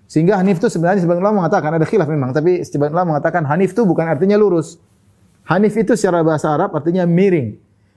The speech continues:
Miring maksudnya apa? Miring menuju tauhid, jauh dari kesyirikan. Jauh dari kesyirikan. Namanya orang hanif itu orang yang selalu condong kepada tauhid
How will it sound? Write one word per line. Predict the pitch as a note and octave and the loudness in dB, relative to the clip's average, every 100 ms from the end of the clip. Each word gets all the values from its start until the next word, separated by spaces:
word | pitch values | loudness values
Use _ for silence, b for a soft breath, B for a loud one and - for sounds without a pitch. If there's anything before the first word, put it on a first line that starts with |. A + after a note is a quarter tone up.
| _ | _
Miring | - F3 G3 | 0 2 2
maksudnya | F3+ G3+ A#3+ A3 | 0 0 0 0
apa? | G3+ G3 | 0 0
Miring | F3 G#3 B3 A#3+ | 0 0 2 0
menuju | G#3 G3 A3+ A3 | 2 2 2 0
tauhid, | G#3+ G3 E3+ A#3 C4 - _ | 0 0 2 2 0 -4 _
jauh | C#3 F3 B3+ G3 | 0 2 2 2
dari | F3+ | 0
kesyirikan. | F3 E3 D#3 C#3+ A#2 G#2 - _ _ _ _ _ | -2 0 0 0 -4 -6 -12 _ _ _ _ _
Jauh | C3 F3 | -2 0
dari | E3 F3 F#3 | 2 0 -2
kesyirikan. | D3 C3+ A#2+ A#2 A#2+ | -2 -2 -2 -2 -2
Namanya | D3 E3+ | 0 0
orang | F#3+ F#3 | 0 0
hanif | E3 F#3 F#3 | 0 0 -2
itu | G3 | -2
orang | A3+ F#3+ G#3 F3+ | 0 0 0 0
yang | F#3+ | 0
selalu | E3+ F3+ G3 G3+ | -2 0 0 0
condong | G3+ G3 G3 | 0 0 0
kepada | F3+ F3+ F3+ | 0 0 0
tauhid | F#3 F#3+ F#3+ C4 C4 | 0 2 2 0 -4